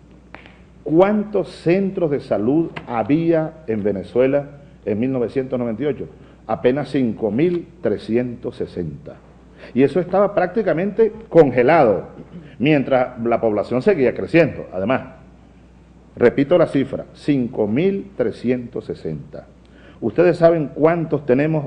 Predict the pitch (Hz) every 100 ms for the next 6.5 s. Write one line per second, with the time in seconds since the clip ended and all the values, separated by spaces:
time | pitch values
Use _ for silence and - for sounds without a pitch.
0 | - - 165 110 82 - - - - -
1 | - - - - - - - - - -
2 | - - - 180 175 - 160 156 185 120
3 | 82 - - - - - - - - 143
4 | 131 131 - 143 131 123 117 113 90 92
5 | 90 78 - - - - - - - _
6 | - - - 127